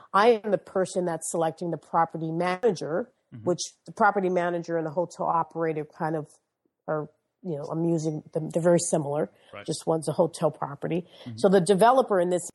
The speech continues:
Speaker 1: instance has hired one hotel operator for the entire resort, and they are going to be the company that is responsible for making those distributions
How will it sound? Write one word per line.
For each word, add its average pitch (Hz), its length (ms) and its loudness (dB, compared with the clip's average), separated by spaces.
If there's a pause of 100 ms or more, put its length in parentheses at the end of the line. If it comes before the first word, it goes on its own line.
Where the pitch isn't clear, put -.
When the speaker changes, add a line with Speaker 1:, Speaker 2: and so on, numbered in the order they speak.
Speaker 1:
instance 240 460 2
has 170 180 -4
hired 180 420 2
one 196 380 2
hotel 185 580 -6
operator 156 720 -4 (340)
for 180 160 6
the 170 220 2
entire 220 680 4
resort, 156 600 -6 (300)
and 185 160 0
they 262 420 6
are 196 180 4
going 180 260 4
to 175 40 2
be 170 160 -2
the 165 180 -2 (220)
company 233 380 4
that 170 160 4
is 165 160 0
responsible 170 540 -4
for 175 120 -10
making 170 360 -2
those 160 200 -2
distributions 160 880 -6